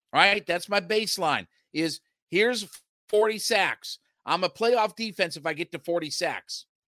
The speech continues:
So that's my thought with, uh, K J Henry. Then we go to round number seven. Pick number two hundred and twenty-four. I take, ready? Stetson Bennett, the quarterback out of the University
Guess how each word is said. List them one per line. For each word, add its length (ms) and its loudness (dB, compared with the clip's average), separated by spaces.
So 360 -2
that's 240 2
my 120 0
thought 300 2
with, 240 -8
uh, 220 0
K 160 -4
J 200 -4
Henry. 340 -8
Then 160 6
we 80 0
go 120 2
to 80 0
round 260 2
number 200 -2
seven. 520 -2
Pick 220 4
number 260 4
two 300 -2
hundred 280 0
and 120 -8
twenty-four. 800 0
I 180 4
take, 600 4
ready? 420 -2
Stetson 960 -2
Bennett, 280 0
the 80 -8
quarterback 520 0
out 120 2
of 60 -4
the 80 -6
University 600 -6